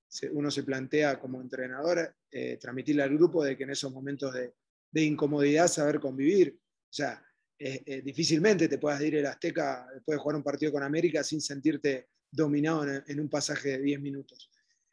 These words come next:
Pero sí es cierto de que en esos diez minutos se, se termina, eh, alcanzando la, el segundo, al, eh, terminan encontrando el segundo gol que, que marca un poco la, la tendencia de, del, del, del desarrollo del segundo tiempo. Igual, de todos modos, después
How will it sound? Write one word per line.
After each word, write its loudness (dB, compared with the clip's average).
Pero 6
sí 6
es 8
cierto 8
de 6
que 2
en 4
esos 6
diez 8
minutos 4
se, -2
se -6
termina, 0
eh, 2
alcanzando 2
la, -2
el -6
segundo, 0
al, 0
eh, 0
terminan 0
encontrando 2
el 0
segundo 2
gol 6
que, 2
que -6
marca 0
un -6
poco 2
la, -2
la -4
tendencia 0
de, -2
del, -2
del, 0
del 0
desarrollo 0
del -2
segundo -2
tiempo. -2
Igual, 8
de 10
todos 4
modos, 2
después 2